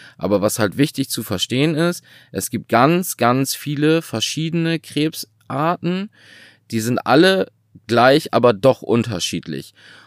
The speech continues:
Und es ist halt enorm wichtig, zum einen, wenn man die Diagnose stellt, genau rauszufinden, was für ein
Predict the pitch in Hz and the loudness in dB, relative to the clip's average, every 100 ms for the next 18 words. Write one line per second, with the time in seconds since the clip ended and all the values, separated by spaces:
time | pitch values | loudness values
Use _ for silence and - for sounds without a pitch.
0 | _ _ _ 110 101 82 - 131 - 147 | _ _ _ 0 0 0 -2 -4 0 0
1 | - 110 123 135 156 175 160 156 170 - | 0 -2 2 4 4 2 0 0 -2 -2
2 | 95 117 - - _ _ _ _ _ _ | -2 -2 -4 -18 _ _ _ _ _ _
3 | _ _ - 120 - 123 147 165 196 - | _ _ -4 -2 0 2 2 0 -4 -2
4 | 107 117 117 107 107 98 98 127 143 160 | 0 2 0 0 2 2 2 -2 0 -2
5 | - 135 - 113 117 135 165 127 156 - | 0 0 0 2 6 6 6 4 4 0
6 | 175 - 165 170 - 170 180 - - - | -8 -6 -4 -4 -4 -6 -6 -10 -10 -2
7 | 120 - - 170 180 185 | -2 -2 -4 -4 -4 -8